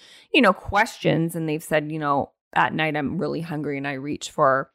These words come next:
some unsalted almonds and I'll have, like, you know, a, a few cups full." Well, although unsalted almonds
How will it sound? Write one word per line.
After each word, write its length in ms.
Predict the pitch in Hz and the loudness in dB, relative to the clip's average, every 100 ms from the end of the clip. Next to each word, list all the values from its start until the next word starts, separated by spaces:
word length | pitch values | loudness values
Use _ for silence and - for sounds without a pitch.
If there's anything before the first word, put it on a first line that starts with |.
| _ _ _ _ _ - | _ _ _ _ _ -8
some 320 | - 165 139 | -2 0 2
unsalted 640 | - 175 190 180 170 175 156 - | 2 2 0 0 -2 -2 -4 2
almonds 560 | 254 233 156 151 170 - | 2 2 0 -2 -4 -4
and 220 | 160 151 | -4 0
I'll 100 | 151 | 0
have, 520 | 165 170 139 151 175 | 0 0 0 0 -6
like, 500 | 165 135 - - - | -6 -6 -6 -12 -14
you 140 | - 139 | -2 0
know, 240 | 139 135 - - | 0 -4 -6 0
a, 120 | - - | 0 0
a 160 | - 160 | -8 -6
few 240 | - 156 | -2 -4
cups 400 | - - - - | -2 0 0 0
full." 340 | - 98 - _ _ - - _ - | -2 0 0 _ _ -20 -20 _ -8
Well, 420 | 170 170 160 - _ - | 0 2 2 -2 _ 0
although 440 | 175 185 208 202 - | 0 2 0 0 0
unsalted 540 | 196 - 190 190 190 | 0 2 -2 -2 -2
almonds 560 | 180 180 180 180 180 | 0 0 -4 -8 -10